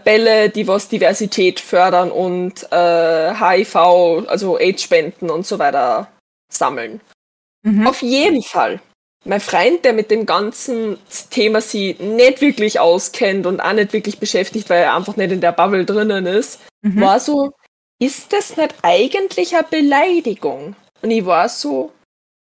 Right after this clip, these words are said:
Speaker 1: das Wort Tunte an sich, ich hab's dann auch nochmal gegoogelt, ist an sich eine Beleidigung
Speaker 2: Mhm.
Speaker 1: oder halt eher eine negativ assoziierte Version von, wenn ein Mann sich eher feminin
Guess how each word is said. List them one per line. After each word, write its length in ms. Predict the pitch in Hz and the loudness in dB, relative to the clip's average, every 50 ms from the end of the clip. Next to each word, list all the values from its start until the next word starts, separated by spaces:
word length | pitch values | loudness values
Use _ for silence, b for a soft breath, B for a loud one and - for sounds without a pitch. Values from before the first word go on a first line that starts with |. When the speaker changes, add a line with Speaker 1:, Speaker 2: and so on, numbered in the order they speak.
| _ _ _ _ _ _ | _ _ _ _ _ _
Speaker 1:
das 200 | - 233 233 - | -4 -4 -4 -2
Wort 380 | - 196 180 180 180 - - - _ - | 0 2 2 2 0 -4 -16 -20 _ -12
Tunte 580 | - - 349 359 480 453 453 - - 240 - | -6 -2 0 2 2 0 0 -2 -2 -2 -2
an 160 | - - 175 | -2 -4 -6
sich, 240 | 202 - 254 269 - | -4 0 0 0 0
ich 60 | 226 | -2
hab's 140 | 196 - - | -4 -4 -4
dann 120 | - 185 175 | -4 -2 -2
auch 80 | 165 | 0
nochmal 220 | 175 185 185 156 151 | 0 0 -2 -2 -2
gegoogelt, 560 | - 170 - 262 285 311 - 233 254 339 - | -2 -4 -2 0 0 0 0 0 -4 -6 -6
ist 240 | - 262 277 - - | -6 -6 -6 -4 -4
an 140 | - 254 262 | -4 -4 -4
sich 440 | - - - 240 240 - - - - - | -4 -4 -2 -2 -2 -4 -6 -12 -6 -4
eine 480 | - - 233 247 240 240 240 240 220 - _ _ _ _ _ _ _ _ _ _ _ _ _ - | 0 0 0 2 0 0 0 -2 -4 -6 _ _ _ _ _ _ _ _ _ _ _ _ _ -2
Beleidigung 680 | 220 214 185 165 - - 190 196 240 233 - 247 330 415 466 494 - _ _ _ - | 0 2 2 2 2 2 2 0 0 0 0 0 0 0 -4 -4 -6 _ _ _ -2
Speaker 2:
Mhm. 120 | 214 202 | 0 4
Speaker 1:
oder 200 | 214 214 208 226 254 | 4 4 4 4 2
halt 240 | 214 - - - - | 2 0 -2 -4 -2
eher 260 | 202 226 240 220 - | 2 4 4 4 4
eine 160 | 208 226 233 | 2 2 0
negativ 580 | 214 208 208 214 285 302 294 294 - 294 285 - | 0 0 0 2 2 0 0 0 0 -2 -2 -2
assoziierte 1300 | - - 220 - - 247 240 - - - - - 220 233 233 233 - 262 233 226 220 214 214 196 - - | -2 -2 -2 -2 -4 -8 -8 -6 -6 -6 -4 0 2 2 2 2 0 0 2 4 4 2 2 0 -2 -4
Version 720 | - - 180 185 180 202 - 214 202 202 202 220 226 247 | -8 -4 -2 0 0 0 0 0 0 2 2 2 0 -2
von, 340 | - - 254 220 196 190 170 | -2 -2 -2 -2 -2 -4 -4
wenn 260 | - 190 202 208 190 | -2 -2 -2 -2 -4
ein 300 | - - 175 180 175 170 | -4 -4 -4 -4 -4 -2
Mann 420 | 175 175 175 190 247 294 302 339 339 B B B B _ _ _ _ _ _ _ | 0 0 0 0 0 -2 -4 -6 -8 B B B B _ _ _ _ _ _ _
sich 340 | - - 254 254 - - _ - | -6 -4 -4 -4 -4 -6 _ -6
eher 320 | 202 208 220 254 277 262 | -2 2 2 2 2 2
feminin 1120 | 262 - - - 208 202 220 220 220 233 233 226 214 214 208 202 202 202 196 196 185 - | -2 -4 -4 -4 -2 -2 0 0 0 0 0 0 -2 -2 -2 -2 -2 -4 -4 -6 -8 -10